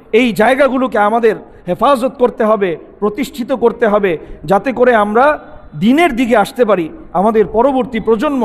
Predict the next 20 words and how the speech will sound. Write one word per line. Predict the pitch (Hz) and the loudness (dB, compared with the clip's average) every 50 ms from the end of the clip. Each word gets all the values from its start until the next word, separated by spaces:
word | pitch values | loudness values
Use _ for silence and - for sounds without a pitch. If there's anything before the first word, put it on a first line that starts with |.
| 185 156 - - - - - - | -2 -4 -6 -10 -20 -18 -8 -2
আমাদের | 170 202 247 247 220 226 | 0 0 0 2 0 -2
সন্তানরা | 180 - - 233 220 190 - 254 262 254 233 202 | -2 -2 -2 -2 -2 0 0 0 0 0 0 0
যেন | 214 214 202 | 0 0 -2
মসজিদে | 190 202 214 208 - 254 247 208 214 | -2 -2 -4 -4 -6 -8 -2 0 0
আসতে | 190 190 - - - 247 | 0 0 -2 -2 -2 0
পারে | 220 202 190 170 | 0 2 0 0
নামাজের | 180 190 226 254 226 214 226 175 | 0 2 2 2 2 0 -2 0
জন্য, | 170 208 196 190 170 143 - - - - - - | 0 -2 -2 -2 -4 -6 -8 -12 -20 -20 -14 -4
কোরআন | - 208 240 269 254 226 | 0 2 2 2 2 0
শিখার | - - 240 - 190 240 202 175 | -4 -8 -8 -2 -2 -2 0 0
জন্য, | 208 208 202 185 170 147 - - - - | -2 -2 0 -2 -4 -6 -8 -14 -20 -10
দিন | 151 160 233 277 285 247 | -2 2 2 2 2 2
শিখার | - 247 233 - 233 220 190 | -2 -4 -2 0 0 0 0
জন্য। | 180 196 180 175 165 143 - - - - 156 | 0 -2 -2 -2 -6 -8 -8 -14 -14 -4 0
মানুষ | 180 214 262 320 320 208 165 | 0 2 2 2 0 -2 0
যখন | 233 254 233 - 247 226 185 143 - - - - | 0 0 2 2 0 -2 -2 -6 -12 -16 -12 -4
নামাজি | 160 185 226 269 294 277 262 254 226 | 0 0 2 2 2 0 0 0 0
হবে, | 220 240 233 220 185 156 - - - - - | 0 2 2 2 0 0 -4 -14 -20 -16 -8
দিনদার | 151 190 226 226 214 185 220 254 269 247 214 | -2 0 0 0 2 2 2 2 2 2 2
হবে, | 240 254 247 254 | 0 0 2 0